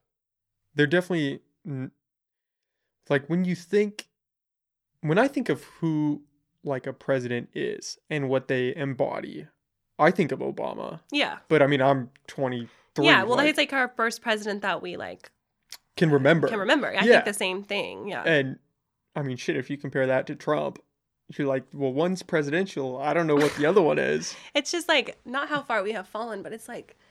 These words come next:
Speaker 2: if you would tell us now where we'd be at, it's like, "What?" <laughs>
Speaker 1: Yeah.
Speaker 2: Yeah.
Speaker 1: Even regardless of how you feel.
Speaker 2: Yeah.
Speaker 1: Like, which side do you vote, you can recognize,
Speaker 2: Yeah.
Speaker 1: like, these are two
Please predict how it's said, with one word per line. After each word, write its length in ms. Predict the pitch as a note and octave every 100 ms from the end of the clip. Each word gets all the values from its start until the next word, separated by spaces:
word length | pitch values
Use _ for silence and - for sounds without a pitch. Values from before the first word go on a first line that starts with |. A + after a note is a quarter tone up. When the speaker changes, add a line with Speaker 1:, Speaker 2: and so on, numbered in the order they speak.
| _ -
Speaker 2:
if 80 | B3
you 80 |
would 160 | C4+ B3+
tell 220 | - B3+
us 400 | A3+ A3 - - _ _ _ _ _ -
now 360 | G3 A#3 F3+
where 140 | C#3+ B2+
we'd 180 | F#3+ -
be 140 | G#2+
at, 180 | A#3 A3
it's 160 | -
like, 160 | G#3 -
"What?" 280 | A#3 C4+ - -
<laughs> 280 | C4 - G3+
Speaker 1:
Yeah. 300 | E3 C#3 - -
Speaker 2:
Yeah. 160 | A3 B3
Speaker 1:
Even 160 | D4+
regardless 460 | C4+ G3+ A#3+ A#3 -
of 40 |
how 60 | A3
you 140 | G#3+
feel. 420 | G3 A#3 C4 - -
Speaker 2:
Yeah. 140 | A#3+
Speaker 1:
Like, 180 | C#3+ C#3
which 340 | - D#3+ F3+ -
side 260 | F3+ E3+
do 80 | D3+
you 60 | C3+
vote, 160 | F3+
you 140 | D3 B2+
can 100 | C3
recognize, 440 | C3+ F3 C3+ B2+
Speaker 2:
Yeah. 60 | C3
Speaker 1:
like, 120 | B2
these 160 | G3+ E3
are 100 | B2
two 340 | - D3